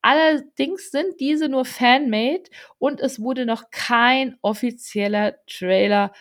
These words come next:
veröffentlicht. Also, ich hoffe, dass wir die Serie dann im Dezember auf Disney Plus streamen können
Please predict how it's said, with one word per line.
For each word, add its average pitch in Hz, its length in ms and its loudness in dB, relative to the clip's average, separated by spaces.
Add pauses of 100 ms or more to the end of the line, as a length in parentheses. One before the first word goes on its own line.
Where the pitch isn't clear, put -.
(220)
veröffentlicht. - 1300 -2
Also, 202 480 4 (320)
ich 359 220 0
hoffe, 302 220 4
dass 311 180 -2
wir 262 100 -4
die 226 140 -4
Serie 247 380 -2
dann 247 240 0
im 262 120 -4
Dezember 254 500 -2
auf - 120 -6
Disney 254 460 -4
Plus 220 420 -4
streamen 254 300 -2
können 240 420 0